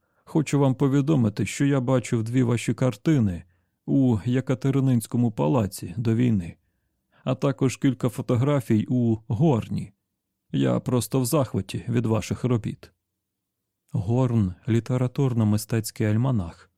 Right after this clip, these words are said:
котрий у тисяча дев'ятсот вісімнадцятому, тисяча дев'ятсот двадцять третіх роках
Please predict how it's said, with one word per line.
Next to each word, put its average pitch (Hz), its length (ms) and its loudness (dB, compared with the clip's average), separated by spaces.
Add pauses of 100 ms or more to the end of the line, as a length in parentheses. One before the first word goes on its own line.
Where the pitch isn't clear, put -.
(140)
котрий 110 400 0
у 101 80 2
тисяча 107 360 -4
дев'ятсот 98 440 -4
вісімнадцятому, 104 760 -2
тисяча 104 380 -4
дев'ятсот 98 380 -4
двадцять 98 360 -4
третіх 101 400 -4
роках 110 480 -4